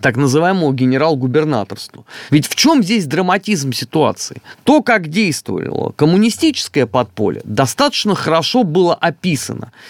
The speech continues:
и, в принципе, изучено. А вот как действовало подполье, которое подчинялось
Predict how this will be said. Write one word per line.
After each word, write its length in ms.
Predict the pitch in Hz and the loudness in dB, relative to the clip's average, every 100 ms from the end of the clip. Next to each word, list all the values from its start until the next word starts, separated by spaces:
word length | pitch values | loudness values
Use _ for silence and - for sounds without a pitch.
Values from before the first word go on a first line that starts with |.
| - | 0
и, 80 | 123 | 2
в 80 | |
принципе, 520 | - 247 247 - 175 - | 4 2 2 0 -6 -2
изучено. 800 | 190 151 147 190 120 - 80 - - _ _ _ - - | 0 0 2 0 0 -4 -8 -12 -18 _ _ _ -10 2
А 160 | 135 | 4
вот 220 | 165 170 - | 4 0 0
как 280 | 202 220 170 | 2 2 0
действовало 520 | 226 220 - 196 180 | 0 -2 0 2 2
подполье, 640 | - 185 - 208 185 117 | 0 -2 0 0 2 2
которое 460 | - 110 160 160 151 | 0 -2 0 0 0
подчинялось 1120 | - 156 - - 185 202 123 90 65 - - | 0 0 0 0 2 2 2 -2 -8 -12 -14